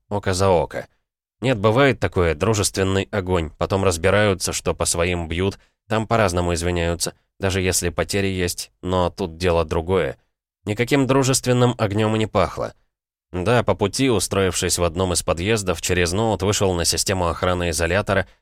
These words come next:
и вернул всё как было, чтобы следа не осталось.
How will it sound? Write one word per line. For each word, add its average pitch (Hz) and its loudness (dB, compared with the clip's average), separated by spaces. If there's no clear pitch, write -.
и 101 -4
вернул 107 4
всё 120 -2
как 104 -2
было, 90 0
чтобы 80 -6
следа 87 -2
не 80 -2
осталось. 71 -4